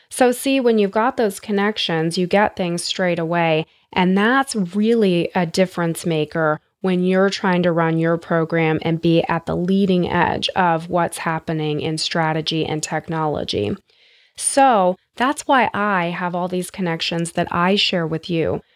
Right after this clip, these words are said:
Make sure that you sign up for the Social Pack so that when I hear about things like this,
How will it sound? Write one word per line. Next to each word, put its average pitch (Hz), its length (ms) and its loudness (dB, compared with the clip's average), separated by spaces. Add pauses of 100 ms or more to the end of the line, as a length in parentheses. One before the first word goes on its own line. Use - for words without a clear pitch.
(160)
Make 277 320 2
sure 196 440 2
that 185 200 -2
you 190 260 0
sign 202 380 -2
up 160 240 0 (100)
for 202 300 2
the 233 120 -2
Social 165 460 -2
Pack 160 380 -2
so 180 240 2
that 175 240 0
when 185 380 2 (100)
I 185 180 2
hear 185 300 0
about 165 280 0
things 165 360 -2
like 160 200 -2
this, 165 300 0